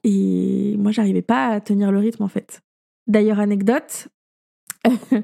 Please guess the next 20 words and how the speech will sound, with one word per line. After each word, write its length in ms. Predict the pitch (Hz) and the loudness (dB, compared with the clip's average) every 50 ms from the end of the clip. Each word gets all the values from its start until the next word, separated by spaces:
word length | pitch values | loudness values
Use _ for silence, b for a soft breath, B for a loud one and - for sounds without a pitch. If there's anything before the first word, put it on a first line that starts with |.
| B B B B B B - | B B B B B B 0
comme 140 | 285 302 | 0 2
je 80 | 285 294 | 2 2
n'étais 240 | 269 240 208 240 208 | 2 2 0 0 0
pas 140 | - 226 214 | 0 0 2
à 60 | 214 | 2
l'aise 180 | 220 214 208 | 2 2 0
avec, 320 | 214 202 196 196 - - 214 | 0 0 0 -2 -2 -2 -2
euh, 140 | 196 190 190 | 0 0 0
les 100 | 190 190 | -2 -2
soirées, 500 | - - 196 190 196 220 277 320 - _ _ _ _ _ _ _ _ _ _ _ _ _ _ _ _ | -2 0 0 0 2 0 -2 -2 -6 _ _ _ _ _ _ _ _ _ _ _ _ _ _ _ _
mon 520 | 277 226 208 202 202 202 196 196 196 196 196 | -2 0 2 2 2 2 2 2 0 0 -2
copain 380 | - - 302 285 - 302 302 | 0 -2 -2 0 0 0 0
de 100 | 277 254 | 2 2
l'époque 340 | 220 214 214 220 233 240 - | 2 0 0 0 -2 -4 -4
faisait 280 | - - 220 196 202 190 | -4 -4 0 0 0 0
partie 340 | 220 214 - - - 262 | 0 -2 -2 -4 -4 -2
de 100 | 226 226 214 | 0 0 0
ce 140 | 214 - 214 | 0 0 -2
groupe, 380 | 185 - 208 233 233 226 - - | -2 0 -2 -2 -2 -2 -2 0
euh, 420 | 220 202 190 185 190 - 196 202 | 0 0 0 0 0 -2 -2 -4